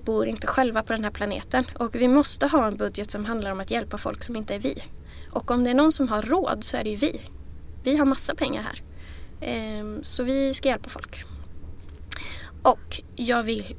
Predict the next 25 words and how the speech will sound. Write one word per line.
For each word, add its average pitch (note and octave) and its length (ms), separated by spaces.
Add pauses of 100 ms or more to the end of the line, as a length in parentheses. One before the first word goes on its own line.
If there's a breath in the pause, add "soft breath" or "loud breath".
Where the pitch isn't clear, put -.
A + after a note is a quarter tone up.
investera A3 600
i, G3 460
eh, - 300 (400 loud breath)
civilsamhället. A#3+ 840 (560 loud breath)
För B3 240
att, - 260 (160)
ehm, A#3 760 (360)
nej, C#4 100
men D4+ 120
jag, D4+ 400
ja, A#3+ 200 (100)
jag C4+ 160
finns B3+ 220
ju A#3 100
i G#3+ 100
civilsamhället G#3+ 760
och, - 340
eh, G#3+ 200 (840 loud breath)
det - 160
finns D#4+ 480
ett - 140
sånt B3 180
stort A3 340
engagemang, A3 1000 (180)
eh, A#3 320